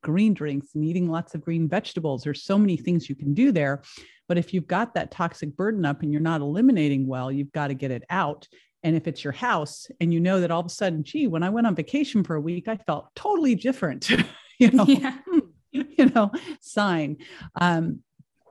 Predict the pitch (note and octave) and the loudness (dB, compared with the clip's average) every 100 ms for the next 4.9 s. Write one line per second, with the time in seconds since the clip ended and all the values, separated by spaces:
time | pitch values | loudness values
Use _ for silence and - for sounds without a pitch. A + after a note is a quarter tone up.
0 | _ G3 G#3+ A#3+ A3 F#3 F#3 F3+ E3 E3 | _ 0 4 2 0 -4 -4 -2 -2 -4
1 | D#3 E3 D#3 D3+ D3+ _ _ _ - E3+ | -4 -2 -2 -2 -6 _ _ _ -2 -2
2 | - D3 - E3+ E3 E3+ D#3 C#3+ - C#3+ | -2 -8 -4 -4 -4 -4 -4 -4 -4 -4
3 | D3 F#3+ G3 D3+ - E3+ E3+ D3+ - - | -2 -4 -2 -2 -2 -6 -4 -6 -8 -6
4 | D#3+ D#3 D3 C#3+ C#3+ C#3+ C#3+ D#3+ - | -4 -4 -6 -6 -4 -2 0 -2 -4